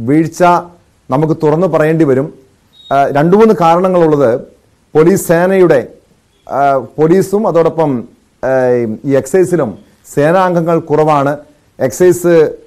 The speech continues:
ഓഫീസുകൾ കുറവാണ്. അതുകൊണ്ട് തന്നെ മാത്രമല്ല, ഈ excise ഏതെങ്കിലും ലഹരി കേസിൽ പിടികൂടാൻ പോകുമ്പോൾ അവർക്കെതിരെ ആക്രമണങ്ങൾ ഉണ്ടാകുന്നു. പലപ്പോഴും excise ഉദ്യോഗസ്ഥർക്ക് ഈ ലഹരി സംഘങ്ങളെ പിടികൂടാൻ തന്നെ ഭയമാണ് എന്ന രീതിയിലുള്ള ചില വിവരങ്ങളോ ചില സൂചനകളൊക്കെ പുറത്തു വന്നതുമാണ്.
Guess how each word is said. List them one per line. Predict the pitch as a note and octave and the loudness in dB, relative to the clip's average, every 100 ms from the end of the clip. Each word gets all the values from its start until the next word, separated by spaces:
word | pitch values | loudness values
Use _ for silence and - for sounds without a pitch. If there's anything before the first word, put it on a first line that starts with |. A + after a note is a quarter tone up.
| _ - | _ -2
ഓഫീസുകൾ | D3 D3+ F#3 F3+ E3 | -2 -2 -4 -2 -4
കുറവാണ്. | C#3 D3 C#3 B2 C3 - _ _ _ _ - | -4 -2 -2 -2 -4 -10 _ _ _ _ -6
അതുകൊണ്ട് | C#3 F3+ F#3+ | -2 0 0
തന്നെ | F#3 F3+ | 0 0
മാത്രമല്ല, | F3 D3+ E3 G#3 F3+ C#3+ A2+ - _ - | 0 -2 0 0 2 2 0 -8 _ -10
ഈ | C#3 | -2
excise | D3 C#3+ - G#3+ G#3+ G#3 | -2 -2 0 2 2 0
ഏതെങ്കിലും | F3 E3+ F#3+ F#3+ F3 | 0 0 0 -2 -2
ലഹരി | D3+ - F#3 | -2 -2 -2
കേസിൽ | - F3 D#3+ D#3 | -2 -4 -4 -4
പിടികൂടാൻ | D#3+ D#3+ E3 D#3+ C#3+ | -2 -2 0 -2 -2
പോകുമ്പോൾ | D#3 D3 C#3+ | -4 -4 -2
അവർക്കെതിരെ | C#3 D3+ F3 D#3 | -2 -4 -6 -4
ആക്രമണങ്ങൾ | C#3+ C#3 - D#3+ D#3+ D#3 | -2 -2 -4 -4 -4 -4
ഉണ്ടാകുന്നു. | C3 A#2+ A#2+ A2+ C3+ - _ _ - | -2 -2 -2 -4 -6 -12 _ _ -4
പലപ്പോഴും | D3 D#3 F3+ F#3 F3+ - | -2 0 2 0 0 -4
excise | C#3+ - F3 E3+ | -4 -2 -2 -2
ഉദ്യോഗസ്ഥർക്ക് | C#3 F3 F3+ F3+ D3+ | 0 0 0 -2 -6
ഈ | D3 | -4
ലഹരി | D3 C#3+ F3 | -4 -2 -2
സംഘങ്ങളെ | E3+ D#3+ D#3 E3+ | -2 -6 -4 -4
പിടികൂടാൻ | E3 E3 E3+ F3+ F3+ E3+ | -2 -2 0 0 0 -2
തന്നെ | F3 | -4
ഭയമാണ് | C#3 D3+ F3 F3 D#3+ E3 F3 F#3 F#3 - _ C#3+ | -2 0 0 0 0 0 0 -2 -4 -20 _ -2
എന്ന | D#3+ F3 | 0 0
രീതിയിലുള്ള | E3+ E3 E3+ E3+ | 0 2 2 0
ചില | D#3+ E3+ D#3 - _ _ - | 0 0 0 -8 _ _ -2
വിവരങ്ങളോ | D3+ E3+ F3+ E3+ C#3+ A2 - | 0 2 2 2 0 -2 -4
ചില | E3+ | -2
സൂചനകളൊക്കെ | E3 E3 F#3 F3 F3 | 0 0 0 0 -2
പുറത്തു | E3+ D#3+ D#3+ | -4 -4 -4
വന്നതുമാണ്. | E3+ D3+ D3 C3 G#2 | -4 -2 -2 -2 -4